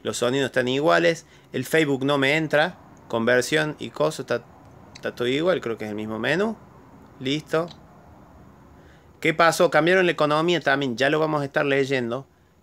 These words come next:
Eh, todo lo que tenía antes se pasó a la nueva economía, así que puede ser bueno y puede ser malo. Eh, en Operación Federico, ¿por dónde vas?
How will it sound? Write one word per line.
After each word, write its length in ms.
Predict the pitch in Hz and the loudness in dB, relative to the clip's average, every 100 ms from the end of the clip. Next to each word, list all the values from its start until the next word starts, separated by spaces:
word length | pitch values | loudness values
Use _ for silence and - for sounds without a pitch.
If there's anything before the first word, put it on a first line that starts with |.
| _ | _
Eh, 240 | 117 120 127 | -2 -2 0
todo 180 | 143 147 | 2 2
lo 80 | 139 | 2
que 100 | 131 | 0
tenía 960 | 131 131 143 139 135 127 120 117 110 | 0 2 2 2 2 2 2 0 -2
antes 460 | 110 131 160 170 160 | 0 0 0 -2 -4
se 200 | - 117 | -4 -4
pasó 400 | - 117 147 139 | -2 -2 -2 -2
a 40 | |
la 120 | 120 117 | -2 -2
nueva 220 | 127 131 | 0 -2
economía, 500 | 113 110 110 143 117 | -2 -4 -4 -4 -4
así 120 | - | -4
que 140 | - | -8
puede 220 | 104 127 113 | -2 0 0
ser 160 | 123 | 0
bueno 280 | 113 131 135 - | 0 0 -2 -6
y 60 | |
puede 240 | 101 113 107 | -4 -4 -2
ser 180 | 135 | -2
malo. 420 | 156 185 190 202 220 - - - - - - | 0 2 2 2 0 -12 -20 -20 -20 -20 -6
Eh, 240 | 131 135 135 | 0 2 2
en 140 | 143 139 | 0 0
Operación 420 | 131 143 143 196 | 4 2 2 0
Federico, 380 | 196 170 185 175 | 0 0 0 -2
¿por 140 | 165 | -2
dónde 200 | 180 180 | -2 -2
vas? 360 | 190 190 - | -2 -4 -8